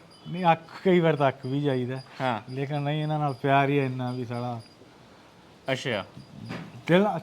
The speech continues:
Speaker 1: ਅੱਕਦਾ ਨਹੀਂ ਇਹਨਾਂ ਤੋਂ।
Speaker 2: ਠੀਕ
Speaker 1: ਯਾਰ,
Speaker 2: ਹੈ।
Speaker 1: ਇੰਨਾ ਐਂ ਜੀ ਕਰਦਾ ਵੀ ਇੰਨਾ ਚ ਹੀ ਰਹਿ ਗਏ, ਇੰਨਾ ਚ ਹੀ ਰਹਿ ਗਏ।
Speaker 2: ਠੀਕ
Speaker 1: ਜੇ ਮੈਂ
Speaker 2: ਹੈ।
Speaker 1: ਬਠਿੰਡੇ ਜਾਨਾ ਵੀ ਆ,
Speaker 2: ਹਾਂ।
Speaker 1: ਐਂ ਕਿਸੇ ਦਾ ਕੰਮ ਆ,
Speaker 2: ਹੂੰ।
Speaker 1: ਤੇ ਐਂ ਹੁੰਦਾ ਵੀ ਛੇਤੀ ਛੇਤੀ ਹੁਣ ਹੋ ਕੇ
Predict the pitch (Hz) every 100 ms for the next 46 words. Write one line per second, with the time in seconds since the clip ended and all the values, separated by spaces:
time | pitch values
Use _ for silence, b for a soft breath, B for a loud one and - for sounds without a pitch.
0 | - 175 170 160 170 127 110 120 113 104
1 | - - - - 143 139 165 160 - -
2 | 180 214 214 220 220 214 180 180 202 208
3 | 220 220 196 170 160 190 190 208 214 190
4 | 151 143 143 B B B 151 175 185 151
5 | 151 160 160 170 156 160 175 180 185 165
6 | 131 127 120 - 151 165 165 165 160 160
7 | 160 160 151 - - 131 117 110 175 180
8 | 180 156 143 170 175 170 165 170 165 165
9 | 175 156 160 156